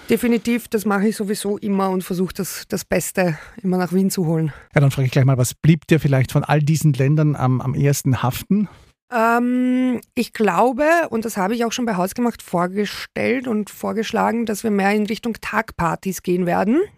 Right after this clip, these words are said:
Speaker 1: Also untertags feiern, vor allem im Sommer ist das, glaube ich, ganz gut. Da arbeiten wir gerade ein Konzept aus, wie das möglich ist. Ich glaube, andere Kollektive wie Ananas hat das schon probiert mit einer Tagesparty im Ponyhof.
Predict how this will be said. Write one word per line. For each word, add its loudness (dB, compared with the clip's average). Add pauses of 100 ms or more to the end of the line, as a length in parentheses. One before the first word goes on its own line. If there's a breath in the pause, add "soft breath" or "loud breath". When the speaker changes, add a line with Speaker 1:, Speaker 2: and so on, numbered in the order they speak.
Speaker 1:
Also -2
untertags -6
feiern, -2
vor -6
allem 0
im 0
Sommer 0
ist -4
das, -10
glaube -2
ich, -8
ganz -6
gut. -2 (420 loud breath)
Da -2
arbeiten 0
wir -2
gerade -8
ein -2
Konzept -4
aus, 0
wie -2
das -2
möglich -2
ist. -4
Ich -6
glaube, -4
andere 0
Kollektive -4
wie -2
Ananas -2
hat -8
das -8
schon -4
probiert -4
mit -4
einer -6
Tagesparty -4 (400 loud breath)
im -2
Ponyhof. 0